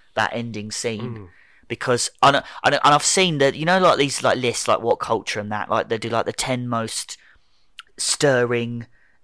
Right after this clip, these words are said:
Speaker 1: inspiring
Speaker 2: <laughs>
Speaker 1: endings.
Speaker 2: Yeah, yeah.
Speaker 1: It's
Speaker 2: Amazing.
Speaker 1: always in the top ten.
Speaker 2: Oh, yeah, yeah.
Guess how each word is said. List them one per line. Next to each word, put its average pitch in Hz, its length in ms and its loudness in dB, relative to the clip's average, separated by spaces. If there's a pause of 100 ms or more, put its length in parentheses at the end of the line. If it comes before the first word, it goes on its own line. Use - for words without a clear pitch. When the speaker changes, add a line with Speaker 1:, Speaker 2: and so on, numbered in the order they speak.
Speaker 1:
inspiring 120 840 2
Speaker 2:
<laughs> - 0 -
Speaker 1:
endings. 110 540 -6
Speaker 2:
Yeah, 147 160 4
yeah. 113 180 0 (200)
Speaker 1:
It's 131 160 -2
Speaker 2:
Amazing. 160 240 6
Speaker 1:
always 160 340 8
in 139 160 2
the 127 60 -4
top - 260 -6
ten. 127 220 -4
Speaker 2:
Oh, 139 120 2
yeah, 101 220 -8
yeah. 104 180 -12